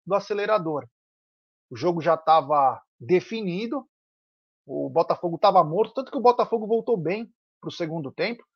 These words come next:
tentando ser um pouco mais agressivo, veio com algumas alterações aí, né? Tem aquele meia, Chay,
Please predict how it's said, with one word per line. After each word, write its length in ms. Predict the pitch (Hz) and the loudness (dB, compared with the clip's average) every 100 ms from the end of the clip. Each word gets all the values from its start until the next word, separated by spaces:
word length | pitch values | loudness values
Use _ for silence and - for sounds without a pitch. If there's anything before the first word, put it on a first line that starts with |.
| _ _ - | _ _ 0
tentando 360 | 196 185 214 190 | 0 4 2 0
ser 180 | 196 | -2
um 60 | 175 | 0
pouco 240 | 202 190 | 2 2
mais 240 | 180 175 156 | 2 0 2
agressivo, 720 | 151 131 117 - 196 220 151 | 0 -2 -10 -8 -6 -4 -4
veio 160 | 160 170 | -2 -2
com 100 | 170 | -2
algumas 360 | 147 160 151 | -2 -2 0
alterações 760 | 147 147 151 135 - 151 165 123 | 0 -2 -2 -2 -4 -6 -6 -6
aí, 380 | 120 127 180 196 | -6 -4 -4 -2
né? 260 | 165 196 196 _ _ - | -2 -4 -6 _ _ -10
Tem 80 | 156 | -6
aquele 220 | 165 147 | -4 -4
meia, 320 | 131 165 135 | -2 0 0
Chay, 680 | - - 135 175 190 156 131 | -2 -2 2 6 6 4 0